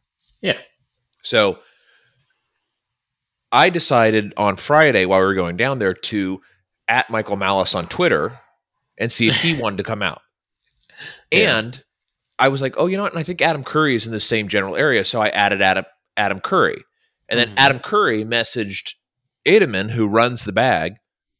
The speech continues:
Speaker 1: Mm-hmm.
Speaker 2: about the details for coming out to hang out with us on Sa-, on Saturday at some of the wineries.
Speaker 1: Oh, wow.
Speaker 2: And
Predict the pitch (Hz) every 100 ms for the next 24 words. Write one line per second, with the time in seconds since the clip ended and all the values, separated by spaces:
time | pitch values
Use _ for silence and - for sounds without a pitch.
0 | _ _ _ 120 110 104 110 107 101 -
1 | 101 98 160 - 117 92 92 - - 110
2 | - 117 117 92 98 120 101 104 95 98
3 | 87 95 98 - 92 92 90 - - -
4 | - - - 101 104 - 156 180 123 90
5 | 90 131 - _ _ _ _ _ _ _
6 | _ _ _ _ 110 110 - 120 107 123
7 | 160 98 - - - - _ _ _ _
8 | - - - - - - _ _ _ _
9 | _ _ - 117 113 104